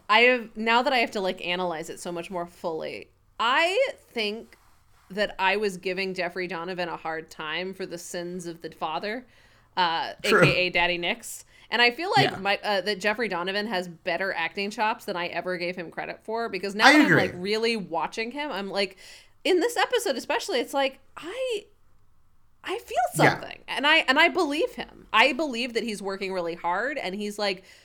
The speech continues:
Speaker 1: really, like, emotionally connected to <laughs> bathroom sign of a man, Michael Weston. And I feel like he doesn't get enough credit because he usually has to be, like, the boring straight man of the episode. But, like,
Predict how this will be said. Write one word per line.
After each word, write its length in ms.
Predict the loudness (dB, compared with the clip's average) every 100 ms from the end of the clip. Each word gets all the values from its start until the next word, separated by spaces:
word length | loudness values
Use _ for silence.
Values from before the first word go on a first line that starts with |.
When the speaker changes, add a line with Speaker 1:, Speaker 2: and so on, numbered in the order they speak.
| _ _
Speaker 1:
really, 440 | -8 -4 -4 -2 -2
like, 340 | 0 -2 -2
emotionally 600 | -4 -2 -2 -4 -4 -4
connected 580 | -4 -4 -4 -4 -6 -6
to 480 | -4 -2 -2 -4 -6 -6 -4
<laughs> 540 | -6 -8 -18 -20 -4
bathroom 380 | 2 2 2 -4
sign 240 | -2 -4
of 60 | -4
a 60 | -4
man, 280 | -4 -4
Michael 260 | -4 -4 -4
Weston. 320 | -4 -6 -6
And 100 | -4
I 80 | -4
feel 200 | -4 -4
like 300 | -2 -2 -6 -20 -20 -20
he 180 | -6 0
doesn't 220 | 0 0
get 160 | -2 0
enough 200 | -2 -4
credit 460 | 0 2 2 0 -2
because 460 | -6 -2 -2 -2
he 180 | -6 -4
usually 440 | -4 -4 -2 -2
has 280 | 0 0 -2
to 80 | -8
be, 160 | -6 -4
like, 280 | -4 -4 -8
the 60 |
boring 400 | -6 -4 -4 -6
straight 360 | -8 -6 -4 -2
man 240 | -4 -4
of 80 | -6
the 140 | -8 -8
episode. 480 | -8 -10 -10 -8
But, 140 | -6 -4
like, 260 | -4 -6